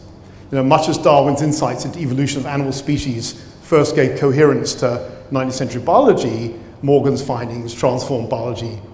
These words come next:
into an experimental science. And that became a sort of alternative path.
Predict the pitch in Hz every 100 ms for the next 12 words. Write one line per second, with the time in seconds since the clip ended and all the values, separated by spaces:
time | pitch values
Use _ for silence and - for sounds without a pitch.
0 | - 101 110 104 123 104 101 98 - 127
1 | 95 90 - - - - - - - -
2 | 175 170 170 - - - - 190 240 -
3 | - 175 180 160 165 170 175 160 - 208
4 | 214 160 - - 117 - - - -